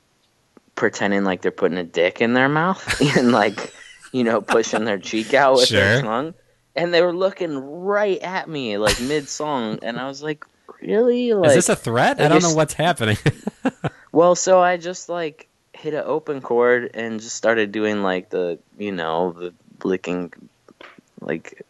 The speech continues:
Speaker 1: a vagina <laughs> sign, 'cause I was like,
Speaker 2: <laughs>
Speaker 1: "What are you doing to me, dude? Like, why?"
Speaker 2: Yeah.
Speaker 1: Like, but, I mean, we got so, like, we toured with Darkest Hour and
Speaker 2: Oh,
Speaker 1: Red
Speaker 2: okay.
Speaker 1: Chord and Kylesa,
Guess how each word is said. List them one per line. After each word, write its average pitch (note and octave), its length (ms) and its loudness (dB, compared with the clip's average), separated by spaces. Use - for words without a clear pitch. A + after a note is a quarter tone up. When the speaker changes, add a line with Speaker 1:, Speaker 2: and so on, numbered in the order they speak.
Speaker 1:
a F#2 260 0
vagina F2+ 800 0
<laughs> - 40 2
sign, G2 520 2
'cause C#3 220 -2
I D#3 80 6
was D#3 180 -4
like, D3+ 280 0
Speaker 2:
<laughs> E3+ 380 -2
Speaker 1:
"What F3 200 -2
are E4 40 -2
you F4 160 0
doing A3 560 -2
to - 140 2
me, B2+ 140 -2
dude? E3 460 0
Like, E3 320 0
why?" E3+ 720 -2
Speaker 2:
Yeah. G2 360 0
Speaker 1:
Like, C3+ 240 -4
but, B2+ 320 2
I D#3+ 200 -6
mean, F3 240 -4
we F#3 100 -2
got F#3 240 -2
so, B2+ 560 -6
like, G#2+ 320 2
we D3+ 200 -10
toured D#3 340 -2
with G2+ 320 -8
Darkest A2 480 -4
Hour G2+ 640 4
and F2 160 0
Speaker 2:
Oh, - 20 -2
Speaker 1:
Red F#2+ 160 2
Speaker 2:
okay. G#2+ 160 -8
Speaker 1:
Chord G2+ 500 4
and D#2+ 180 -6
Kylesa, F2 1080 2